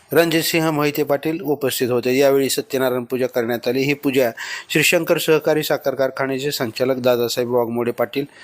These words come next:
व त्यांच्या सुवैद्य पत्नी सौ शोभा वाघमोडे यांच्या हस्ते करण्यात आले. कैलासवासी सहकार महर्षी काकासाहेब, आक्कासाहेब व कैलासवासी पप्पासाहेब यांच्या प्रतिमेचं पूजन या प्रसंगी करण्यात आलं. यावेळी श्री शंकर सहकारी स-,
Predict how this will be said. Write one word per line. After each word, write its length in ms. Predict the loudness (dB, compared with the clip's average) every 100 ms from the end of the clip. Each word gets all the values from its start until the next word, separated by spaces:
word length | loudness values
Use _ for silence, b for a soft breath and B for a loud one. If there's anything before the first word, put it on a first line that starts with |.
| B B
व 60 | 2
त्यांच्या 320 | 4 2 0
सुवैद्य 380 | 0 2 2 0
पत्नी 400 | -2 -2 -4 -6 -6 b b b b b
सौ 160 | 0 2
शोभा 300 | 4 4 6
वाघमोडे 380 | 4 4 2 0
यांच्या 260 | 0 0 -2
हस्ते 220 | -4 -4
करण्यात 380 | -2 -2 -2 -2
आले. 140 | -2
कैलासवासी 640 | 0 2 4 2 0 -4 -4
सहकार 420 | -4 -2 -2 -2
महर्षी 420 | -2 -2 -2 -4
काकासाहेब, 560 | -2 -2 -2 -2 -2 0
आक्कासाहेब 500 | -2 -2 -2 0 -2 -6 B B B -2
व 60 |
कैलासवासी 600 | 2 4 4 2 -2 -2
पप्पासाहेब 500 | -4 -2 -2 0 0
यांच्या 220 | -2 -2 -2
प्रतिमेचं 500 | -2 -2 -2 -2 -2
पूजन 380 | -2 -2 -2 -4 B B B B B B B _ _
या 100 | 4
प्रसंगी 420 | 4 2 0 -2 0
करण्यात 380 | 0 0 -2
आलं. 160 | -2 -4 -6 _
यावेळी 320 | 4 6 6 4
श्री 180 | 0
शंकर 420 | 0 -2 0 -2 0
सहकारी 500 | 0 0 2 0 -2
स-, 140 | -6